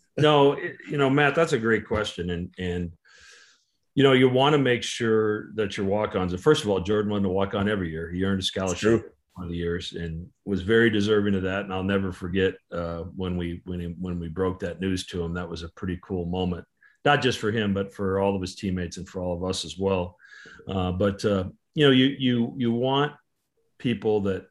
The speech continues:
Speaker 1: that are going to enhance your culture, and, and different players have different skill sets to do that. Obviously, Jordan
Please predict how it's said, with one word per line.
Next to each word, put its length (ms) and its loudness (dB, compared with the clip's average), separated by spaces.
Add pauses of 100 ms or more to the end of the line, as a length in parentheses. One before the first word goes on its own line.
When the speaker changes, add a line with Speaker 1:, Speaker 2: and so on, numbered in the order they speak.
(160)
Speaker 1:
that 160 -4
are 80 -2
going 380 0
to 100 -2
enhance 540 -6
your 100 -10
culture, 480 -14 (580)
and, 460 -4 (100)
and 420 -4 (440)
different 340 4
players 560 0 (100)
have 280 -2
different 280 -4
skill 280 2
sets 360 -4
to 60 -10
do 140 2
that. 180 0
Obviously, 520 -2
Jordan 600 2